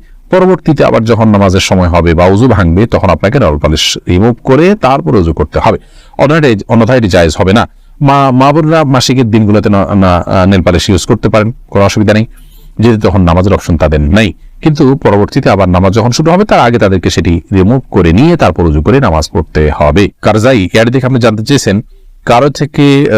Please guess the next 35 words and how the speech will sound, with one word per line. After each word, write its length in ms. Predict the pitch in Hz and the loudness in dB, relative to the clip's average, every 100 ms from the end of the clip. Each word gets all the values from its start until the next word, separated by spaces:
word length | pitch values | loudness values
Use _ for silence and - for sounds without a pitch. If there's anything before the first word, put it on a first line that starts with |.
| 101 | 2
ঋণ 160 | 110 | 2
নিলে, 840 | 104 101 104 135 139 127 92 98 - 117 | 2 2 2 2 2 2 2 0 -2 -2
যার 240 | 98 127 | -2 -2
থেকে 280 | - 143 147 | -2 -2 0
ঋণ 160 | 117 | 2
নিয়েছি, 560 | 95 90 92 110 - 160 - _ - | 2 0 0 -2 -4 -8 -10 _ -2
ওই 100 | 180 | 0
ব্যক্তিকে 360 | 180 175 196 190 | 0 0 0 2
পরবর্তীতে 420 | 131 117 107 110 | 2 2 0 -4
খুঁজে 280 | - 107 120 | -2 0 2
না 140 | 90 | 0
পেলে 180 | 95 87 | 0 -2
করণীয় 380 | 92 82 82 82 | 0 2 2 0
কি? 140 | 92 | 0
যদি 200 | 156 113 | 0 0
কোনোভাবে 360 | - 117 117 107 | 0 0 2 0
খুঁজে 220 | 101 98 | -2 0
পাওয়া 200 | 90 87 | 0 0
না 120 | 85 | 2
যায় 140 | 107 | 2
এবং 100 | 120 | 2
আশাও 280 | 104 87 151 | 0 0 -2
ছেড়ে 200 | 143 101 | 0 0
দেন, 160 | 85 - | 0 -2
তাহলে 280 | 92 98 107 | -2 -2 -2
সেক্ষেত্রে 420 | 120 120 - 139 | 0 -2 -2 -4
সেই 240 | - 190 | 0 0
ঋণের 240 | 131 85 80 - | 2 0 -2 -4
টাকা 300 | - 147 277 - - - - - - - - - - - | -2 -2 -4 -12 -20 -20 -20 -20 -20 -20 -20 -20 -16 -8
আপনি, 380 | 104 107 98 127 - - - - | -4 -2 -2 -4 -12 -20 -12 -2
আহ, 1000 | 95 82 80 80 80 80 80 80 - 113 | 0 2 0 0 0 0 0 -2 -2 0
যে 120 | 107 | 0
কোনো 400 | - 120 104 117 - | 2 2 2 -2 -4
গরিব 340 | 104 107 101 | 0 2 2
মানুষকে, 580 | 85 92 110 - 113 104 | 2 2 0 -2 -2 -2